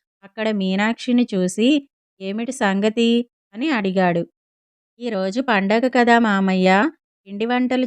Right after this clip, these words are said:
చేసుకోవడానికి అమ్మ తెమ్మని చెప్పిందని మీ ఇంట్లో నుంచి బాణలి తీసుకువెళ్ళాను. పని అయిపోయింది. బాణలి తిరిగివ్వడానికి వచ్చాను," అన్నది మీనాక్షి నవ్వుతూ.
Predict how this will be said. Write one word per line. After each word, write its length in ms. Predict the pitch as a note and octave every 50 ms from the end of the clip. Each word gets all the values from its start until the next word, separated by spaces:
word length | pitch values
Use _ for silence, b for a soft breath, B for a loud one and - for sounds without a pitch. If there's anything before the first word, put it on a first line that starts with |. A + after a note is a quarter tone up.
| B3
చేసుకోవడానికి 1000 | A#3 A3 A3 A3 A3 - - A3+ A3+ A3+ A3 A3 A3 A3 A3 A3 G#3+ A3 G#3 G3 G3 G#3 A3+ A#3 - _ _ _ _ _
అమ్మ 220 | F3 F3+ F#3+ A3 B3
తెమ్మని 440 | - A#3+ G#3+ G#3+ G#3+ A3 A3+ A#3+ A#3+
చెప్పిందని 760 | - G#3+ G3 F#3+ _ G#3 G#3 G#3+ G#3+ F#3+ F#3 F#3 F#3 A3 C#4+ F4+ E4 - _ _ _ _ _ G#3+
మీ 80 | A3 A3 G#3
ఇంట్లో 300 | G3+ G3 G3 - A3+ A3+ A#3+
నుంచి 360 | B3+ B3+ B3 B3 A#3+ - B3 B3+
బాణలి 540 | A#3+ G3 F#3+ F#3 F#3 F#3+ G3 G#3+ A3+ B3 B3
తీసుకువెళ్ళాను. 920 | A#3+ A#3+ A3 A3 A3 - - G#3+ G#3 G3 F#3+ F#3 F3+ F3+ F3+ F3+ F3+ E3+ E3+ E3+ _ _ _ _ _ _ _ _ F3+
పని 180 | F#3 A3 C4 C#4
అయిపోయింది. 760 | A#3+ G#3+ G#3 G#3 - A3 G#3+ A3 G#3+ G3+ G3 F#3+ F3+ F3 E3+ - - _ _ _ _ _ _ F#3
బాణలి 400 | F#3 F#3 G3 G#3 A#3 B3+ C4+ C4+
తిరిగివ్వడానికి 920 | C4+ A#3 G#3+ G#3+ G#3 B3 B3 A3+ A3+ A3+ A3 A3 A3 A3 A3 A3 A#3 A#3
వచ్చాను," 560 | G#3+ G3+ F#3 F#3 - - G3 F#3+ F#3 F3+ F3 F3 - _ _ _ _ _ _ _
అన్నది 320 | G3 G3+ G#3 A3 A3+ B3+ C#4+
మీనాక్షి 640 | C4 G#3+ G3+ G3+ G#3+ G#3+ A3+ A3 A3 - - A#3+ A#3
నవ్వుతూ. 500 | G#3 F#3+ F3+ F3 F#3 G3 G3 - F3+